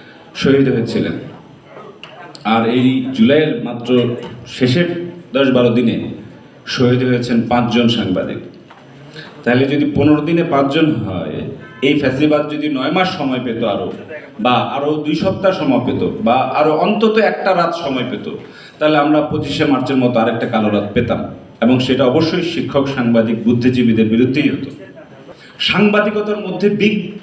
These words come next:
মিডিয়াকে যদি আমরা ঠেকাতে চাই, আজকে যে কালের, আহ, বসুন্ধরা গ্রুপের আট দশটা মিডিয়া, আপনি কিভাবে ঠেকাবেন? তার মতো পুঁজি, টাকা, ক্ষমতা আপনার নাই, এবং তার,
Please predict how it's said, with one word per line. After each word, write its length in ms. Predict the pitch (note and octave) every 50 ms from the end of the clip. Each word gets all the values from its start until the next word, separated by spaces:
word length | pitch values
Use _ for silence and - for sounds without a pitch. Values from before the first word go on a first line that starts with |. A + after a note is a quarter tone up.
| -
মিডিয়াকে 520 | F3 E3+ E3+ E3+ F3 F3+ F3 - - D#3+ D3+
যদি 220 | D3 D3+ D3+ D3+
আমরা 220 | C#3+ C#3 C#3 C#3+ C#3+
ঠেকাতে 460 | C#3 D3 E3 D#3+ G#3 G#3+ G#3 E3 -
চাই, 280 | D3 A#2+ - - - - - - - -
আজকে 320 | D3 D#3 - - F#3 F#3+
যে 180 | F#3+ - D#3 D3+
কালের, 260 | D#3 D#3 D#3 D3+ C#3+
আহ, 440 | - - - C#3 C3+ C3 C3 B2+ C#3+
বসুন্ধরা 380 | C#3+ D#3 D#3+ D#3 D3+ D3+ D3+
গ্রুপের 360 | - - C3 C#3 C3+ C#3 C3 A#2+
আট 280 | - D3+ D#3 D#3 D#3
দশটা 240 | D3 - - - B2+
মিডিয়া, 380 | A2+ A#2 A2 G#2+ G#2+ G2+ G#2 G#2 - - - - - - - - - - - - - - - -
আপনি 220 | - - - F3+
কিভাবে 340 | F3+ G3+ A3 G#3+ - F3+ F3
ঠেকাবেন? 380 | - - - - A#2 G#2 G2 - - - - - - - - - - - -
তার 220 | - F3+ G3 F#3+
মতো 160 | F#3+ F#3 G3+ F#3+
পুঁজি, 540 | G3 G3+ - G3 F3 - F#3+ F#3 F#3 E3+ -
টাকা, 380 | F3 D#3+ D#3+ - E3+ E3 E3+ -
ক্ষমতা 360 | - F3 E3+ E3+ E3 D3 E3
আপনার 280 | D3+ C#3+ D3 C#3+ C#3+ C#3
নাই, 300 | C#3 C#3 C3 B2 A#2+ B2 - - - - - - -
এবং 200 | - D#3 E3 E3
তার, 260 | - - C#3 C3+ -